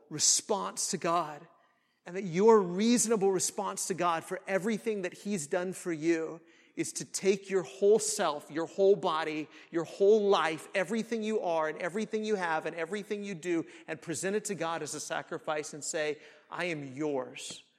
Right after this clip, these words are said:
I am mine no more." I mean, think about the things Paul says, like in Galatians chapter two and verse twenty,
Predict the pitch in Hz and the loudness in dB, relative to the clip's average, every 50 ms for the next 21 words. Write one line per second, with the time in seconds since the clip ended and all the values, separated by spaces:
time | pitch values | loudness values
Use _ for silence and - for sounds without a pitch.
0 | _ _ _ _ _ 156 156 165 165 165 165 156 156 156 156 165 170 165 165 156 | _ _ _ _ _ -2 0 0 0 0 -2 -4 -4 -4 -2 -2 -2 -2 -4 -4
1 | 156 156 151 156 156 160 160 160 160 151 135 117 - - - _ _ _ _ _ | -6 -4 -4 -2 -2 -2 -2 -2 -2 -4 -4 -6 -10 -16 -20 _ _ _ _ _
2 | - 185 175 - 240 220 226 247 233 185 226 233 240 233 196 - - - 214 214 | -8 -6 -2 0 0 2 2 2 4 2 2 2 2 0 0 -2 -4 -2 0 0
3 | 196 - - 185 - 185 170 - 175 175 147 165 185 185 185 - - 190 - - | 0 0 -2 -4 -2 -2 -2 -2 -4 -6 -4 0 2 2 2 0 -2 -6 -4 -2
4 | 196 180 - 180 170 - - 214 185 156 143 127 147 156 - - - 208 170 135 | -2 -2 -2 -4 -10 -6 -2 0 0 0 -2 -4 -6 -6 -6 -6 -6 -6 -6 -6